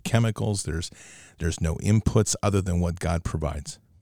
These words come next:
And when you think about this process on the power of the bodies that God gave us, they're beautiful temples. They're immaculate, perfect temples that simply need the right fuel.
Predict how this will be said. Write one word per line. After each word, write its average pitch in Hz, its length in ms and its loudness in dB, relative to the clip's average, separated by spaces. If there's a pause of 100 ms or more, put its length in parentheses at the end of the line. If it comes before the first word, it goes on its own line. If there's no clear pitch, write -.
(1040)
And 101 120 4
when 107 100 8
you 104 80 8
think 143 300 4
about 107 240 0
this - 180 0
process - 540 2
on 87 80 4
the 80 80 2
power 110 460 2
of 82 80 0
the 85 60 0
bodies 90 520 -2
that 80 100 -6
God 76 280 -4
gave 107 220 0
us, - 220 -2
they're 92 200 -2
beautiful 104 640 0
temples. - 460 -4
They're 90 140 2
immaculate, 90 800 2
perfect - 360 0
temples - 440 -4 (280)
that 87 100 0
simply 117 420 2
need 92 180 2
the 85 100 -4
right 80 280 -2
fuel. 92 360 -8